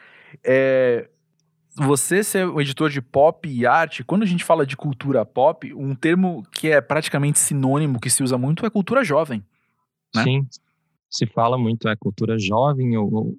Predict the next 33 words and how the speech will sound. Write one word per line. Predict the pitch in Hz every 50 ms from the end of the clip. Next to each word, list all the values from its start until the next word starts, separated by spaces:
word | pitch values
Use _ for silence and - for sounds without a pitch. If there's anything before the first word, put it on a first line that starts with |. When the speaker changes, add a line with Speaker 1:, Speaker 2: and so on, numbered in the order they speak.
| _ _ 135
Speaker 2:
é, | 131 127 127 - _ _ _ _
ou | - 120 107
cultura | - 120 - 139 131 123
pop, | - - 127 131 - - 135
aí, | 123 123 127 127 127 120 123 - - - _ _
aí | 113 113
engloba | 110 113 110 104 110 113 113 117 117 -
tudo, | _ - 113 131 120 101 101
né? | 101 101 104 113 117 - _ _ _ _ _ _
Speaker 1:
Exato. | - 233 214 - - - 202 196
Speaker 2:
Esse |
nome, | 127 123 139 165
acho | 170 160 -
que, | - - _ 139 - - 127
é, | 127
não, | 127 139
não | 139 139 143 131
foi | - 123 117
eu, | 117 117 113
claro, | - - 113 107 101
que | - -
criei | _ - - 104 104
esse | 104 - - 101
nome | 98 101 104
pop | 98 - 107 104 - -
art, | 107 110 113 -
mas | 123 113 117
eu | 120
acho | 117 -
que | - 135
ele | 120 120
consegue | 117 - 131 123 - - 120 120 113 117 110
pegar, | - 120 110 101 101 107 107 107 101